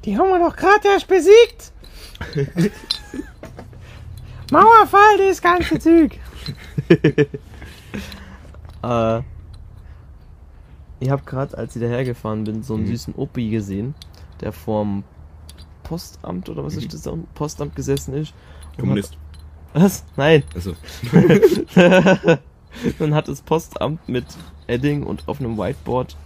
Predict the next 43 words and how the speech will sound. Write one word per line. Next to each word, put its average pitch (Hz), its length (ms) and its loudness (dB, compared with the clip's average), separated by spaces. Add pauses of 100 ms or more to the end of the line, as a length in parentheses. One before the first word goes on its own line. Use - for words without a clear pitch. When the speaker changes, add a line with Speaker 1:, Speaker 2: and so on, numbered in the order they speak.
(260)
Speaker 1:
abgemalt. 101 640 -10 (500)
War - 100 -10
das 120 120 -10
nicht 127 140 -10
süß? 139 300 -10 (840)
Der 135 60 -8
ist - 100 -12
da 127 40 -2
Speaker 2:
Was? 120 80 -4
Speaker 1:
so 127 80 -6
mit 127 140 -6
seinem 113 300 -6 (300)
Hocker 165 220 -6
gesessen, 143 380 -4
mit 113 100 -10
seinem 98 200 -10
Campingstuhl 139 720 -6
Speaker 2:
Ja? 104 120 -6 (320)
Speaker 1:
und 120 160 -12
hat 117 120 -10
das - 100 -10
Postamt - 440 -10
abgezeichnet. - 760 -16 (720)
Speaker 2:
Oh, 123 80 -14
wie 95 140 -16
süß. - 360 -14 (280)
Speaker 1:
Ja, 120 200 -6 (340)
und - 80 -12
er 120 100 -6
ist - 100 -12
hingegangen 143 460 -4
und 139 60 -4
hat 135 140 -6
so - 80 -16
sich 127 180 -10
so 127 120 -10
Details 120 480 -10
geholt 110 340 -8
und 110 120 -10
hat 113 180 -12
sie 113 100 -10
so, 110 140 -12 (220)
Speaker 2:
Nein. 98 220 -4